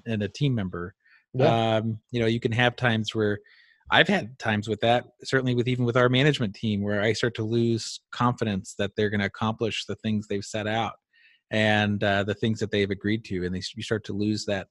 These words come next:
Speaker 1: trust. And of course, for me, every time that happens, I start to look at myself and think, "Well, wait a minute, am I delivering what I've said that I'm gonna deliver? Like, you know, am I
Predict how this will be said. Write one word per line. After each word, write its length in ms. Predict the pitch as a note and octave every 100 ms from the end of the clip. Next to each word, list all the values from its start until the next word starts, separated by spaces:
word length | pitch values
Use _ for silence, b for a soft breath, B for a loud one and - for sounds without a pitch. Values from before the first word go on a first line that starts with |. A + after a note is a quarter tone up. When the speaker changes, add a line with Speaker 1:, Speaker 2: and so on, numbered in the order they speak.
| _ _ _ _ _ -
Speaker 1:
trust. 340 | E3 C#3+ -
And 100 | A2+
of 40 |
course, 240 | C3 A#2+ -
for 140 | A2
me, 240 | A#2+ C#3 A#2
every 120 | A2
time 160 | A#2 G#2+
that 100 | G2+
happens, 360 | C3 A#2 G2+
I 40 | G2
start 240 | - G#2
to 60 | G#2+
look 140 | A2+
at 60 | G2
myself 440 | F#2+ - B2 A2+
and 100 | G2+
think, 140 | G2+ G2+
"Well, 100 | A2
wait 120 | A#2
a 40 |
minute, 200 | G2+ G2
am 100 | G2+ A2
I 120 | A#2+
delivering 720 | C3 B2 B2+ C3+ C#3 C#3 C#3 B B B _
what 140 | A#2+ G2+
I've 240 | A2 A2+ -
said 240 | - A#2+
that 100 | G#2
I'm 160 | G#2 A#2+
gonna 120 | C#3+
deliver? 460 | C#3+ D3+ E3+ F3+ E3
Like, 260 | A#2 -
you 80 | A2
know, 120 | G#2+
am 180 | G2 G#2+
I 340 | G#2+ C3+ C#3+